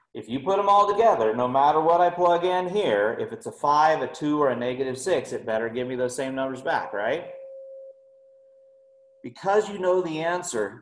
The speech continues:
does that make you sometimes want to short circuit the process because you know what you're looking for? So if I ask you to prove, please, for goodness sakes,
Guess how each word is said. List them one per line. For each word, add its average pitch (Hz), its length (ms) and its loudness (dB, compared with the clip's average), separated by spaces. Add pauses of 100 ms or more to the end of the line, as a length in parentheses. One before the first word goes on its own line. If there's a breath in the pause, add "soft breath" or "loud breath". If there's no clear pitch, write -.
does 120 120 -2
that 139 220 0
make 143 220 -6
you 135 100 -8
sometimes 139 540 -6
want 127 180 -6
to 120 80 -14
short 127 280 -2
circuit 123 340 -6
the - 140 -20
process 123 680 0
because 110 360 -6
you 113 80 -10
know 110 160 -2
what 104 180 -6
you're 101 100 -8
looking 92 440 -10
for? - 160 -18 (680)
So 123 560 0
if 123 180 -4
I 120 140 2
ask 143 480 0
you 180 120 0
to 170 60 -2
prove, 104 720 0 (840)
please, 139 640 -2 (120)
for 117 120 -6
goodness 127 520 -2
sakes, 101 640 -2